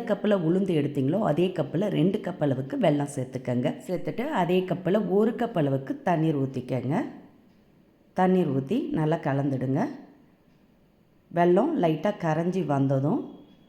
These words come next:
அதை அப்படியே வடிகட்டி அதே வாணல்ல சேர்த்து நல்ல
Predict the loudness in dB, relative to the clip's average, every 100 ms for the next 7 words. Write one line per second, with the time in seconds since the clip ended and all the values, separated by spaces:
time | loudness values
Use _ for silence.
0 | _ _ _ -4 0 2 2 2 2 2
1 | 0 0 0 -2 -4 -14 -20 -8 -4 0
2 | 0 2 2 0 0 -2 -2 -2 0 -2
3 | -4 -6 -16 -14 -2 0 2 2 2